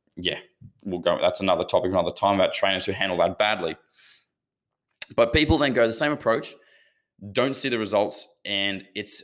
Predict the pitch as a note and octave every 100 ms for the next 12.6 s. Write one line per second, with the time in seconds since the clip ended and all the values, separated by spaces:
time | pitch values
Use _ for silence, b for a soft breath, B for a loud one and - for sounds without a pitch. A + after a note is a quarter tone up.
0 | - A2+ - - - C3 C3+ B2 A#2 G#2+
1 | G2 F2+ F#2 - F2+ F#2 F#2+ F2+ G#2 G2+
2 | F#2+ - G2 G2+ G#2 G2+ G2+ - F#2 F2+
3 | - G2 G2+ A2+ - A2 F#2+ G2+ F#2+ G2+
4 | F#2 - F#2 E2+ F2+ F#2 F#2 F#2 F2+ F2+
5 | F#2 F2+ F#2 F#2 - B2+ - G#2+ F#2 -
6 | b b b b A2+ D3 D#3 D3 C#3+ B2+
7 | G#2+ A2 B2 G#2+ G2+ B2 A#2 - B2+ A#2
8 | A#2 A2+ A2 A#2 B2 A#2+ A#2 A#2 G#2+ -
9 | A#2 A#2 G#2+ G#2 G2+ G#2 G#2+ - A2 G#2
10 | G#2+ G#2 F#2+ G#2 - G#2 D3+ D3 C3+ C3+
11 | C3 B2+ A2 - A2+ G#2 F#2+ - G#2+ A2+
12 | A2 G#2+ G2 - G2 F#2